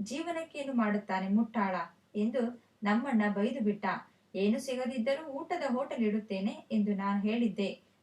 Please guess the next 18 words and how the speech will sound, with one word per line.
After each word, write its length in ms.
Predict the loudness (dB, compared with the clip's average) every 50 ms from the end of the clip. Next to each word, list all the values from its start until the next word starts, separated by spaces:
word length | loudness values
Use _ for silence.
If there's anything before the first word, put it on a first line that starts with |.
| _ 0
ನಾನು 220 | 2 2 4 2
ಎಲ್ಲದಕ್ಕೂ 580 | 2 0 0 0 0 0 2 0 0 -2 -2 -4
ಸಿದ್ಧ. 300 | -2 -2 -4 -4 -4 -4 -6 -6 -6 -10 -14 _ _ _ _ _ _ _ -2 2
ಬನ್ನಿ, 440 | 2 2 2 2 0 0 0 -2 -4
ಇವತ್ತು 360 | -4 -2 0 0 0 0 2 2
ನೀವೇ 260 | 4 4 2 2 0
ಅಡಿಗೆ 300 | 0 0 2 2 2 2
ಮಾಡಿಬಿಡಿ, 560 | 2 2 0 0 -2 -4 -4 -4 -6 -6 -8 -14 _ _ _ 0
ನೋಡೋಣ 400 | 2 4 4 4 4 4 4 2 0 -2
ನಿಮ್ಮ 180 | -2 0 0 0
ಸಾಮರ್ಥ್ಯ. 560 | 0 0 0 2 2 2 2 0 -2 -4 -4 -4 -2 -4 -8 -12 _ _ _ _ _ _ _ _ 0
"ಹ್ಮ್, 300 | 2 4 6 6 4 2 0 -6 -10 -14 _ _ _ _ _ _ -4 -2
ನಾನ್ 260 | 0 2 2 2 4
ಮಾಡಿದರೆ 520 | 4 4 4 4 2 2 2 2 2 2
ಇವತ್ತು 380 | 2 4 4 2 0 0 -2 -2
ರೊಟ್ಟಿ 320 | 0 0 -2 -2 -4 -8
ಸುಡೋದಿಲ್ಲ, 500 | -4 -2 0 0 0 0 0 -2 -2 -2 -2 -4 -4 -8 -14 _ _ _ _
ರಸಗುಲ್ಲ 440 | -2 -2 -2 0 -2 -4 -4 -2 -2